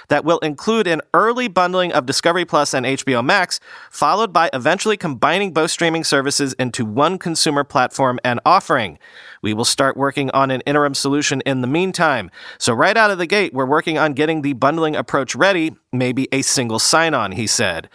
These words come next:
"The goal is to get early benefits from the merger, but the main thrust is going to be harmonizing the technology platforms, building one very strong combined direct-to-consumer product and platform,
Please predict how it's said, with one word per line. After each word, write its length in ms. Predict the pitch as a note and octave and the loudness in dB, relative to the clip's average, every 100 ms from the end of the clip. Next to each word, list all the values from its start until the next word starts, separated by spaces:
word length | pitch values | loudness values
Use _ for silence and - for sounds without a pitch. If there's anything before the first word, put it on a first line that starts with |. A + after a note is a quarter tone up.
| - - - - - | -20 -20 -20 -20 -2
"The 100 | D3+ | 0
goal 420 | D3 A3+ C4 A#3+ | 2 2 2 0
is 200 | F#3 F#3 | -2 -2
to 120 | - D#3 | -4 0
get 220 | E3+ E3 | 0 2
early 280 | D3 G3+ A3+ | 2 2 0
benefits 420 | D#3+ F#3 - E3+ | 2 0 0 -4
from 240 | - D3 C3+ | 0 0 0
the 60 | |
merger, 480 | C3+ G3+ G#3+ B2+ F2+ _ _ | 2 2 2 -2 -6 _ _
but 140 | C3+ C3+ | -4 -2
the 80 | C3 | 0
main 260 | E3+ G#3 | 0 0
thrust 560 | - G3 A#3 F#3 - - | -2 2 4 2 -2 -2
is 240 | C#3+ D3+ C3 | 0 0 2
going 240 | C3+ D3 | 0 0
to 80 | C3+ | -2
be 140 | C3+ | -2
harmonizing 600 | B2 E3 F3+ E3+ E3+ D#3+ | 0 0 2 2 0 -2
the 120 | D3 C3+ | -2 -2
technology 500 | B2 C#3+ E3+ E3+ E3 | -2 2 2 2 0
platforms, 540 | F3 D#3+ E3+ D#3 B2+ | 2 2 0 0 -2
building 420 | G2+ C3 C3 B2+ - - | -2 0 -2 -4 -8 -2
one 260 | B2+ C#3 | 0 0
very 260 | B2 B2 A#2+ | 0 0 0
strong 320 | - C3+ B2 | 0 2 0
combined 380 | B2 A#2 B2+ A#2+ | -2 0 0 0
direct-to-consumer 800 | A#2+ B2+ - A#2+ A#2+ - A2+ G#2 | -2 -2 -2 -6 -2 -2 -2 0
product 340 | D3+ D3 - | 0 0 -4
and 100 | A2+ | -2
platform, 440 | E3+ E3 E3+ D#3 | 0 2 2 0